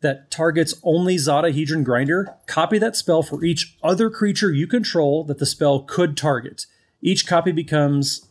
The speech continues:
or each copy targets a different one of those creatures." So if you have five creatures out on the battlefield, for example, you cast Titan Strength, which is just a one mana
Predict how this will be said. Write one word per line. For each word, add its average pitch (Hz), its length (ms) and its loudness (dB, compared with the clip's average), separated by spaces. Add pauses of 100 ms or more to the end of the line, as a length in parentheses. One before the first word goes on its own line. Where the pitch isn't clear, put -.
or 143 100 2
each 185 300 -2
copy 160 340 0
targets 143 380 0
a 143 60 -6
different 139 340 -2
one 135 120 2
of 120 100 0
those 120 180 -2
creatures." 143 420 -10
So 151 160 0
if 139 100 -2
you 220 140 0
have 139 420 2 (480)
five 170 280 0
creatures 156 340 -2
out 143 80 4
on 135 60 2
the 123 80 -2
battlefield, 117 480 -4
for 127 140 -4
example, 113 460 -6 (440)
you 151 160 0
cast 143 540 0 (440)
Titan 165 300 2
Strength, - 400 -2
which 135 160 -4
is 139 100 0
just - 60 -2
a 131 80 4
one 151 260 0
mana 143 480 0